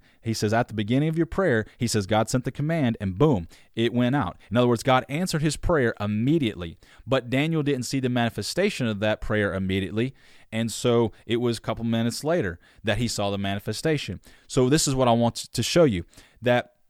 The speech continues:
remember we said that, that the spirit realm and the natural realm don't always line up. Well, here's the thing, is in the natural, right,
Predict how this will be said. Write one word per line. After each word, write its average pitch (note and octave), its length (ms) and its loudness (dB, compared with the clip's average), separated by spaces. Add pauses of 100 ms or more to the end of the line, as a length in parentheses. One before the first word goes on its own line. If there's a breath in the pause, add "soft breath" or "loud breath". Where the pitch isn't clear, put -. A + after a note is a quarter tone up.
(440)
remember C#3+ 320 2
we C3 100 2
said A#2 280 -2
that, G2 300 -4
that G#2 200 -2
the F#2+ 260 -4
spirit C#3 440 0
realm C3+ 240 2
and A2 60 0
the A2+ 120 0
natural A#2+ 260 -2
realm A2 140 2
don't A2+ 240 0
always A2 380 0
line G2+ 260 0
up. B2 240 2 (500 soft breath)
Well, A#2+ 440 2 (300 soft breath)
here's D#3 160 2
the C#3+ 80 0
thing, G#2 280 0
is G#2+ 260 -4
in A#2 160 0
the A2+ 80 2
natural, B2+ 680 -2 (180)
right, A#2 300 0